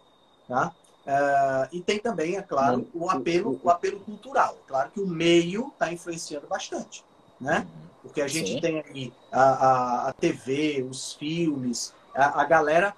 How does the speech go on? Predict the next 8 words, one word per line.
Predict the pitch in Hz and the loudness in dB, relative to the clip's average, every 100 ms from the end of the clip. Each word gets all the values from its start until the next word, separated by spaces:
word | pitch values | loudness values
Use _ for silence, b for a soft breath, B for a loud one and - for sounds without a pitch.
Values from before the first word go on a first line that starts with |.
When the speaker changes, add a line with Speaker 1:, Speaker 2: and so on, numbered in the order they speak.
| - _ _ - | -12 _ _ -6
Speaker 1:
influenciando | 202 220 226 220 220 - 220 185 240 285 | -6 -4 -2 0 -2 -2 0 2 0 -4
você | 226 214 - - 165 208 - | 0 0 -2 -4 -2 -2 -2
a | 175 | -6
ser | - 196 | -6 -6
passivo, | 190 - 160 - - _ - _ _ _ _ _ - - _ | -6 -8 -10 -12 -18 _ -20 _ _ _ _ _ -20 -20 _
né? | 131 175 233 _ _ - | 0 0 -2 _ _ -8
A | 131 165 - _ _ - | -2 -2 -2 _ _ -8
receber, | - 185 139 165 190 220 | -2 0 2 4 4 2